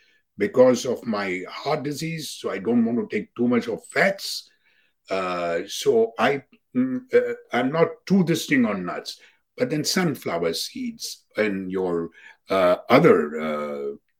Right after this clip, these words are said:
uh, things, you know, your, your, your grains, whole grains. I mean, think about it. Amaranth and, uh, your millet, your couscous, your, uh,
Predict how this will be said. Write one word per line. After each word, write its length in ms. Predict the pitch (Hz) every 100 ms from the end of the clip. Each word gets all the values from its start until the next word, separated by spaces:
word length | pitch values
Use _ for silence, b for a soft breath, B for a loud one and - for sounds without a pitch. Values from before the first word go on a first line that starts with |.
| -
uh, 220 | 90 85 80 -
things, 320 | 165 135 85
you 80 | 120
know, 140 | 123 123
your, 180 | 123
your, 300 | 120 117 110
your 360 | 98 107 101 190
grains, 540 | 92 - 123 175 123
whole 300 | - 135 135
grains. 500 | 95 110 156 107 82 B B B
I 60 | 170
mean, 140 | 196
think 240 | - 262
about 300 | 269 233 175
it. 120 | - - -
Amaranth 760 | 117 117 113 107 101 101 87 - B B _
and, 400 | 101 101 95 87
uh, 100 | 95
your 300 | 87 90 82
millet, 540 | 95 135 226 208 - -
your 300 | - 92 92
couscous, 800 | - 156 131 - 120 98 90 - B B B
your, 580 | 101 98 90 87 85 85
uh, 480 | 80 80 80 78